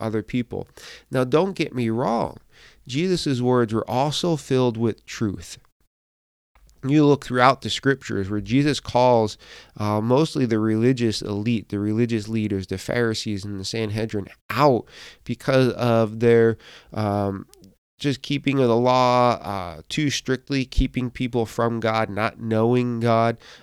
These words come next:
uh, coming against Jesus and attacking him. And so Jesus' words were filled with truth. And so don't, don't get me wrong, I'm not skipping over that.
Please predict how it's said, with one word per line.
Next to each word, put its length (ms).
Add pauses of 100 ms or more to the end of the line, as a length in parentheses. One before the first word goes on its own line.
(100)
uh, 380
coming 380
against 360
Jesus 360
and 100
attacking 540
him. 180
And 100
so 140
Jesus' 560
words 380
were 100
filled 420
with 240
truth. 400
And 140
so 140
don't, 320
don't 200
get 140
me 120
wrong, 260
I'm 100
not 240
skipping 400
over 300
that. 260